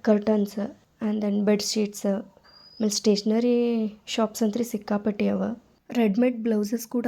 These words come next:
ಬಂದಾವ. And then ಟಿಫನ್ ಸೆಂಟರ್ಸ್ ಅವ, ಆಮೇಲೆ ಫಾಸ್ಟ್ ಫುಡ್ಡು, then ಫುಡ್ ಐಟಮ್ಸ್ ಕೂಡ ಅವ. And then ಗೇಮ್ಸ್ ಕೂಡ ಅವ, ಜಾಯಿಂಟ್ ವೀಲು, and then ಚಿಕ್ಕ ಮಕ್ಳಿಗೆ ಇಷ್ಟ ಆಗೋ ರೀತಿ ಗೇಮ್ಸ್ ಎಲ್ಲ ಅವ. ಜಾತ್ರೆ ಮಾತ್ರ ಮಸ್ತ್ ಅದ.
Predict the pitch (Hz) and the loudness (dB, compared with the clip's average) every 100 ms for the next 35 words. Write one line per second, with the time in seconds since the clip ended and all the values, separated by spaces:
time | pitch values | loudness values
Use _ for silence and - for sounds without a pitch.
0 | 240 208 196 202 208 277 - _ _ _ | 0 0 0 -2 -4 -6 -10 _ _ _
1 | _ _ _ 240 240 247 247 247 240 _ | _ _ _ -4 0 2 0 0 -6 _
2 | _ _ _ _ _ - - 233 247 233 | _ _ _ _ _ -16 -4 -2 0 0
3 | 240 220 220 226 - 233 226 226 - - | 0 -2 -2 -4 -6 -4 -4 -6 -10 -8
4 | 214 214 - 202 214 - - 226 190 220 | -6 -4 -4 -4 -4 -8 -6 -4 -2 -4
5 | 240 240 226 240 233 220 220 220 - 240 | -4 -6 -4 -2 0 0 -2 -4 -6 -6
6 | 262 226 214 - _ _ _ _ - - | -4 -6 -10 -16 _ _ _ _ -20 -20
7 | _ - 247 220 233 240 - 202 220 233 | _ -2 0 2 2 0 0 4 4 4
8 | - 233 214 208 196 202 220 - - _ | 0 -2 0 -2 -4 -6 -8 -18 -20 _
9 | - - 208 214 220 220 214 226 208 202 | -20 -10 -4 0 2 2 0 -2 0 0
10 | 208 208 220 - - - - 208 208 208 | -2 -4 -8 -14 -20 -20 -8 -4 -2 -2
11 | 202 208 220 220 208 202 202 214 202 196 | -2 -6 -4 -4 -4 -4 -6 -6 -6 -4
12 | 202 202 202 208 202 196 196 202 196 190 | -4 -4 -6 -4 -2 -2 -4 -4 -4 -6
13 | 196 208 - _ _ _ _ _ _ 277 | -6 -10 -12 _ _ _ _ _ _ -6
14 | 233 220 220 240 240 240 233 240 233 220 | -2 -2 -2 -2 -2 -4 -4 -2 -2 -6
15 | - 214 | -6 -6